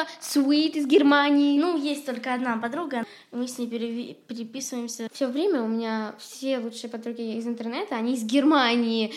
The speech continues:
Speaker 1: Она очень стеснительная, она не показывает лицо.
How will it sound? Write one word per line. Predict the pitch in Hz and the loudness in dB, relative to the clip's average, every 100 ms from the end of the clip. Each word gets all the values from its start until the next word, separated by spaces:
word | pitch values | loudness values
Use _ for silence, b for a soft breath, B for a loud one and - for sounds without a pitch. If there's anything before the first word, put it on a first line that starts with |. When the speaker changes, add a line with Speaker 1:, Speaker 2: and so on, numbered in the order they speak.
| B | B
Speaker 1:
Она | 233 277 294 220 220 - | -2 0 0 -2 -6 -10
очень | 240 240 233 | -8 -4 -6
стеснительная, | - - 311 311 220 | -8 -12 -4 -2 -2
она | 214 | 0
не | 226 | -2
показывает | 240 277 262 233 226 | 0 0 2 0 -4
лицо. | 240 - 226 208 | -8 -6 -4 -4